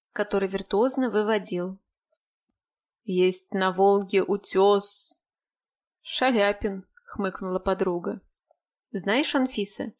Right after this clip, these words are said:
я думаю, для благого дела и соврать не грех». «Это ты о чём?»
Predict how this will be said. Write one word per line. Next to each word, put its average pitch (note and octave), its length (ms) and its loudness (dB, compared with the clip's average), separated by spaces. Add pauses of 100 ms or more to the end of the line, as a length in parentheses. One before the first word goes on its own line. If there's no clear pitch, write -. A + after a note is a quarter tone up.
(300)
я G3+ 220 2
думаю, C#4 340 2
для A#3+ 160 0
благого A3+ 500 2
дела G3+ 480 2 (280)
и B3 80 -2
соврать G3+ 480 2
не G#3 160 -2
грех». F#3 520 -2 (680)
«Это G3+ 240 -4
ты B3 220 2
о - 20 0
чём?» F#3 460 -2